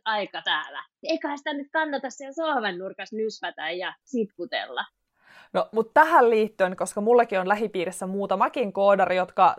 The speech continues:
Speaker 2: termi-, te-, olen käyttänyt termiä pakofantasioi I T-alan hylkäämisestä ja maanviljelijäksi ryhtymisestä, että ois niinku,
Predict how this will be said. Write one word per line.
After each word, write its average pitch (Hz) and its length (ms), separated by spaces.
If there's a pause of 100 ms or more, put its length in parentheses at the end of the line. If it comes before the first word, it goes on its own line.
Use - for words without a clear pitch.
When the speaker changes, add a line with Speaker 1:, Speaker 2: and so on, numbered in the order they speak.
(120)
Speaker 2:
termi-, 196 340 (360)
te-, - 120
olen 190 220
käyttänyt 202 360
termiä 190 380
pakofantasioi 190 1160 (300)
I 247 220
T-alan 190 560
hylkäämisestä 190 920
ja 185 100
maanviljelijäksi 214 1040
ryhtymisestä, 202 800
että 185 220
ois 226 320
niinku, 190 560